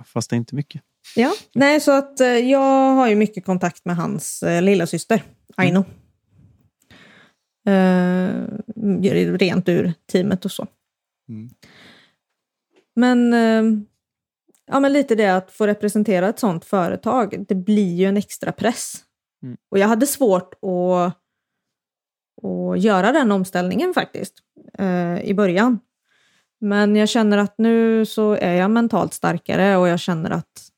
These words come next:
Speaker 2: att, eh, det känns bättre.
Speaker 3: Mm.
Speaker 2: Sen så får vi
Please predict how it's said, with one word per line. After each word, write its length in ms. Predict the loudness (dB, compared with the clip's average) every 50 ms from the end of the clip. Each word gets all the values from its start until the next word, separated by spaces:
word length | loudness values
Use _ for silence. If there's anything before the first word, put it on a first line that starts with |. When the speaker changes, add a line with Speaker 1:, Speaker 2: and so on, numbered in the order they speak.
| _ _ _ -12
Speaker 2:
att, 400 | -10 -10 -10 _ _ _ _ -6
eh, 560 | -6 -4 -4 -4 -4 -6 -6 -6 -8 -8 -10 -12 -12 -14 -14 -16 -16
det 280 | -16 -10 -2 0 0 2
känns 340 | 2 2 2 2 0 -2
bättre. 380 | -4 -6 -6 _ -4 -4 -4 -4 -4 _ _ _ _ _ _ _ _ _ _ _ _ _ _ _ -16
Speaker 3:
Mm. 280 | -14 -14 -14 -14 -16 -18 _ _ _ _ _ _ _ _ _ _ -4
Speaker 2:
Sen 180 | -2 0 0 0
så 80 | -2 -2
får 100 | -2 0 0
vi 0 | 0